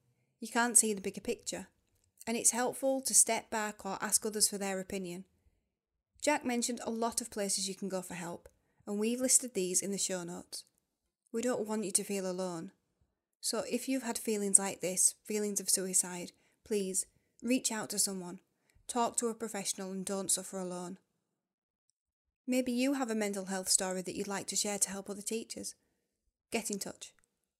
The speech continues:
If this is the first time you're listening to the Teachers Podcast, check out our other episodes for some more great listens. We've been securing some more fantastic guests for you,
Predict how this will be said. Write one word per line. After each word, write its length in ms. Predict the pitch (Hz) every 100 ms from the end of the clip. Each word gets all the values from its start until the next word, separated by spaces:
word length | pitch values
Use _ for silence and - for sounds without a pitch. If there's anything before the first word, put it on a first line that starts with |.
| _ _ _ _ _ _ _ _ _ -
If 100 | -
this 180 | 320 320
is 100 | 330
the 80 | 311
first 380 | - 269 262
time 260 | 247 247 233
you're 80 | 196
listening 300 | 196 - 190
to 80 | 185
the 120 | 190
Teachers 320 | 208 190 185
Podcast, 540 | - 185 - 190 - - _ _ _ _ _ -
check 220 | 285 277
out 200 | 277 254
our 160 | 262 -
other 180 | 226 214
episodes 520 | 185 185 - 180 180
for 60 | 202
some 240 | - 196
more 220 | 185 180 180
great 260 | 180 180
listens. 460 | - 170 180 185 185 _ _ _ _ _ - -
We've 280 | 226 254
been 180 | 247 254
securing 500 | 254 262 208 202 196
some 280 | 196 220 214
more 240 | 208 226
fantastic 580 | 247 254 233 202 - -
guests 220 | 190 185
for 100 | -
you, 240 | 175 180